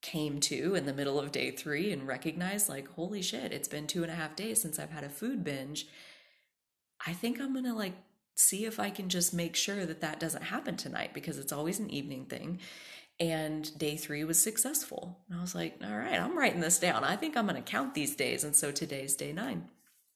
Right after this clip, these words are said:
And these, these days that I'm counting, like, it's not from the perspective of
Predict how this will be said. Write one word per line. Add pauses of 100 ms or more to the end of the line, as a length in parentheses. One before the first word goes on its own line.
(240)
And (640)
these, (240)
these
days
that
I'm
counting,
like, (100)
it's
not (540)
from
the
perspective (100)
of